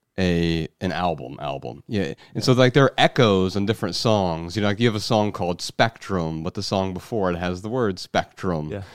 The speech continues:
Speaker 1: in it, right? There's a couple lines that you use. Like, there's the,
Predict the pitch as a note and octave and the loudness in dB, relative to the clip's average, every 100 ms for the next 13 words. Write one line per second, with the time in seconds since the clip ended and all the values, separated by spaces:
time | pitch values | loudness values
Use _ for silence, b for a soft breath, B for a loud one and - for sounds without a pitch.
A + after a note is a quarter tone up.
0 | B - G2 F2 D#2 - F#2+ F#2+ F#2+ B | B -6 -4 -2 -4 -4 0 0 -2 B
1 | B B - B2 B2 D3+ A#2 A2 A#2+ B2+ | B B -2 2 4 4 6 8 8 8
2 | A#2 G#2+ F#2+ F#2+ F#2 F#2 F2+ F2+ F2 F2+ | 6 2 0 -2 0 0 0 0 -2 -2
3 | G2 B B - A2 G2+ G#2 G2 | -4 B B 0 2 4 4 2